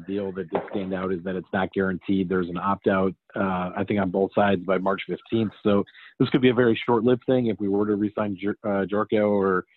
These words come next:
um, somehow acquire another third baseman via trade. So, uh, we're not on the hook for a ton. I think that, uh, the total maximum value of the deal was three million dollars if Shaw, um, is still with the team and is on the major league roster. So it's,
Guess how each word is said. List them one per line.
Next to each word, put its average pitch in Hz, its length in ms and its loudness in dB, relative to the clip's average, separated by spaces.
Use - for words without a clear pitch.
um, 98 280 0
somehow 98 260 -2
acquire 98 340 2
another 95 240 -2
third 92 160 -2
baseman 95 360 -2
via 90 180 0
trade. 90 480 0
So, 92 360 0
uh, 127 40 2
we're 120 200 4
not 127 160 4
on 107 100 2
the 98 100 4
hook 123 200 0
for 101 120 2
a 98 40 -2
ton. 131 320 0
I 101 100 0
think 110 220 -2
that, 101 160 2
uh, 104 160 0
the 95 100 -2
total 117 220 0
maximum 104 560 -2
value 110 480 2
of 104 100 0
the 104 80 0
deal 104 280 0
was 98 220 -2
three 101 160 -2
million 95 280 -4
dollars 92 560 0
if 101 240 -4
Shaw, 98 340 2
um, 92 340 -2
is 101 160 -2
still 98 160 -2
with 95 160 0
the 92 160 -6
team 95 340 0
and 87 300 -4
is 87 160 -4
on 90 140 0
the 90 40 -4
major 87 260 -2
league 82 120 -2
roster. 95 540 2
So 95 400 2
it's, 120 320 0